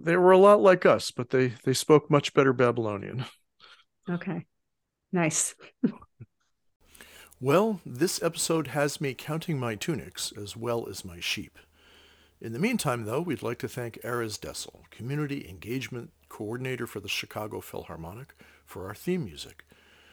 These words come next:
Speaker 1: We'd also like to thank our sponsors, the Dumont Television Network. Be sure to catch another thrilling adventure of Jimmy Hughes,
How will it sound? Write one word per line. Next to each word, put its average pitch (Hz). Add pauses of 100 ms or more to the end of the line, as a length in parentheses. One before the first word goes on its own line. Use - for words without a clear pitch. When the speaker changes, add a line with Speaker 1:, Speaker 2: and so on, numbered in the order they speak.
(220)
Speaker 1:
We'd 117
also 156
like 170
to 165
thank 165
our 156
sponsors, -
the 107
Dumont 110
Television 107
Network. - (480)
Be 101
sure 143
to 143
catch 139
another 151
thrilling 175
adventure 143
of 71
Jimmy 120
Hughes, 110